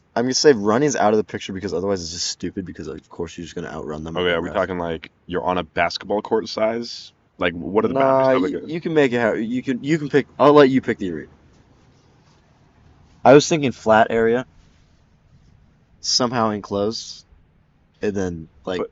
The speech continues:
Speaker 1: you're kinda surrounded by
Speaker 2: size of enclosure really matters.
Speaker 1: I guess it does.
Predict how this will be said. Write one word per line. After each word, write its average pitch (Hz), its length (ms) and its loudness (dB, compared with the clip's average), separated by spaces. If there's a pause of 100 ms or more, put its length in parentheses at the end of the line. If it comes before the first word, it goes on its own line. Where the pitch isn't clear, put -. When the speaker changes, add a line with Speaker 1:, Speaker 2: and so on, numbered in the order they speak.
(160)
Speaker 1:
you're 98 180 -6
kinda 87 340 -10
surrounded 73 420 -12
by 73 80 -14
Speaker 2:
size 107 400 0
of 101 60 0
enclosure 98 500 -2
really 90 240 -4
matters. 90 560 -8 (240)
Speaker 1:
I 107 60 -4
guess 131 200 -4
it 78 80 -12
does. - 260 -16